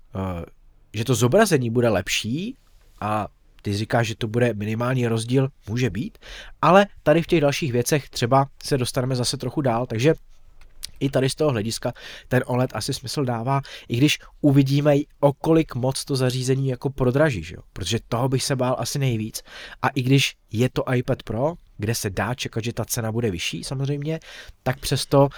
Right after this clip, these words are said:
jako pokud ta cena vzroste o pět a víc tisíc třeba, tak už mi přijde, že to začíná být jako velmi nekonkurenceschopný vůči těm MacBookům.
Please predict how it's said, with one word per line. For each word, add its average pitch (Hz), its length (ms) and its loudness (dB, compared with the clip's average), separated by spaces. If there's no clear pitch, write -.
jako 135 240 0
pokud 139 320 -2
ta 147 80 2
cena 143 260 0
vzroste 131 520 0
o 127 120 -6
pět 135 360 2
a 123 100 0
víc 143 220 -2
tisíc 123 320 -4
třeba, 117 420 -2
tak - 260 -10
už - 160 -10
mi 107 100 -8
přijde, 101 300 -8
že 101 120 -4
to 110 100 -8
začíná 104 480 -6
být 101 200 -6
jako 110 240 -6
velmi 113 480 -2
nekonkurenceschopný 127 1400 -4
vůči 117 300 -4
těm 123 160 -4
MacBookům. 131 440 -8